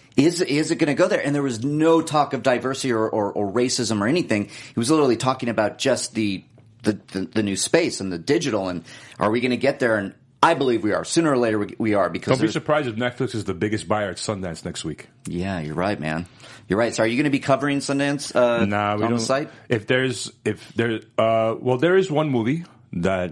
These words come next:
Speaker 2: uh, a friend of mine
Speaker 1: Mm-hmm.
Speaker 2: has been trying to get done for ten, uh, Nate Parker.
Speaker 1: Mm.
Speaker 2: He's one of the top ten hot films of it, uh, The Birth of a Nation, about the story of Nat
Speaker 1: Yeah.
Speaker 2: Turner, who led the f-, who led the rebellion, a
Speaker 1: Mm-hmm.
Speaker 2: slave rebellion in the eighteen hundreds. It's heroic.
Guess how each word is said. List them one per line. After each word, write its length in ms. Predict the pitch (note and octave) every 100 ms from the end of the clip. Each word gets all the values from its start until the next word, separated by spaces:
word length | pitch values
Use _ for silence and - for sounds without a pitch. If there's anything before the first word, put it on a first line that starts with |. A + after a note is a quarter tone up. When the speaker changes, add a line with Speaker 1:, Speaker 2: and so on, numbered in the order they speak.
| - -
Speaker 2:
uh, 540 | F#2+ F2+ E2 G1+ - - - -
a 60 |
friend 240 | - G#2+ F#2+
of 60 |
mine 340 | F#2 F#2 G2+ G#2 -
Speaker 1:
Mm-hmm. 180 | A#2+ A2+
Speaker 2:
has 100 | B2+
been 160 | F#2+
trying 220 | F2+ F#2+
to 60 | F#2
get 220 | F2+ E2
done 160 | F#2 F2
for 120 | -
ten, 240 | E2 F2+ F2
uh, 120 | E2+
Nate 220 | F#2 G#2
Parker. 380 | G#2 F#2+ B2+ C#3+ - - - - -
Speaker 1:
Mm. 80 |
Speaker 2:
He's 280 | B2 G#2+ G2
one 220 | F#2 G#2+
of 60 | G2+
the 60 | F#2+
top 260 | - G2
ten 140 | - G2
hot 240 | G2 F2+
films 200 | A2 G2+
of 60 | G#2
it, 220 | G2+ F2
uh, 340 | F#2+ F2 E2 D#2
The 120 | E2
Birth 220 | F#2+ F#2+
of 80 | F2+
a 40 |
Nation, 320 | F2+ F#2+ -
about 180 | G2 E2+
the 80 | -
story 360 | - G2 F#2 F#2+
of 100 | E2
Nat 80 | A2
Speaker 1:
Yeah. 180 | C3+ A#2+
Speaker 2:
Turner, 220 | G2 G2+
who 80 | F#2
led 180 | F#2+
the 60 | F2+
f-, 140 | - - - - - -
who 80 | G2+
led 180 | G2+
the 80 | G2
rebellion, 640 | G2 F2+ G2 G#2 G#2 A2 - -
a 60 |
Speaker 1:
Mm-hmm. 100 | A2+ A#2
Speaker 2:
slave 340 | A#2+ C3+ A#2
rebellion 520 | A2 G2+ F#2+ F2+ F2 - - - - -
in 100 | G2+
the 140 | F#2 F#2+
eighteen 220 | - F2+
hundreds. 380 | F#2 F#2 A2 F#2
It's 160 | D#2
heroic. 540 | - A2+ G#2 G2 A#2